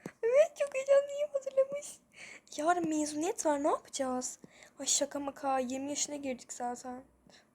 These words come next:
Evet. Ay neyse ben biraz dinleneyim olur mu? Olur olur sen dinlen. Şunu takayım nefes alamıyorum yoksa.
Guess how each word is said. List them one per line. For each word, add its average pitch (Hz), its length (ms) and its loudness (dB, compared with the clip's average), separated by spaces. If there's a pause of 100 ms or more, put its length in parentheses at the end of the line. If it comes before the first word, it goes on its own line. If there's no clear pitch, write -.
Evet. 254 720 -10 (4000)
Ay 302 80 -4
neyse 311 320 2
ben 277 200 4
biraz 285 300 4
dinleneyim 269 520 -4
olur 285 200 2
mu? 240 420 -2 (800)
Olur 262 220 -6
olur 277 220 -2
sen 269 360 -14
dinlen. 269 300 -16 (720)
Şunu - 180 -20
takayım 269 540 -12
nefes 254 320 -8
alamıyorum 262 520 -8
yoksa. 269 380 -18